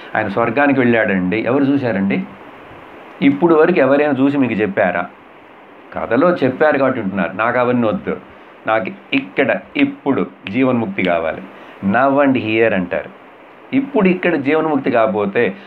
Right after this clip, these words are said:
ఆ తర్వాత ఎప్పుడో వచ్చే దాని గురించి ఎందుకు? కాబట్టి ఈ వేదాంత మనల్ని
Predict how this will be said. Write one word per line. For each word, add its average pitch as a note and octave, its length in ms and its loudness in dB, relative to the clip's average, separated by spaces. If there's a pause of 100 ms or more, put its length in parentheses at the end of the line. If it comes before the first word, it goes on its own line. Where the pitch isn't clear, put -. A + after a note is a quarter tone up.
(120)
ఆ B2 40 0
తర్వాత C#3 320 2
ఎప్పుడో C3+ 280 2
వచ్చే B2+ 200 0
దాని A#2+ 200 2
గురించి A2+ 300 -2
ఎందుకు? B2+ 280 -4 (1900)
కాబట్టి C#3 800 0 (360)
ఈ G2 80 0
వేదాంత C#3 540 2
మనల్ని B2 760 0